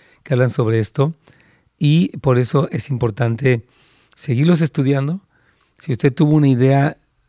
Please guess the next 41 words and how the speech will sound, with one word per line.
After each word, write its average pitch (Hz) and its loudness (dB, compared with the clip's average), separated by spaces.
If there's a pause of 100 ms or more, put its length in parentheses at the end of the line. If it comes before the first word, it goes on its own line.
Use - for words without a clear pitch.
(140)
eh, 156 -6
a-, 165 -4
anterior, 127 2
un 127 0
concepto 123 -2
anterior, 123 0
lo, 165 -6
repito, 127 -4
lo 120 2
respetamos, 120 -4 (460)
pero 123 -2
entre 120 0
más 143 2
siga 185 0
leyendo, 127 0 (520)
no 156 -2
solamente, 156 2
yo 175 0
quiero 208 0
animar 165 4
que 160 -4
no, 151 0 (160)
no 165 -4
solamente 143 2
lea 127 2 (240)
Mateo 131 0
veinticuatro, 120 0
porque 107 -2
dice 127 -4
que - -14
está - -8
súper 113 -4
bien, 117 0 (440)
lea 139 2
los 170 2
evangelios 135 2
sinópticos, 123 -2
o 127 -6
sea, 110 -4 (320)
Lucas 123 -2 (240)
veintiuno, 120 -2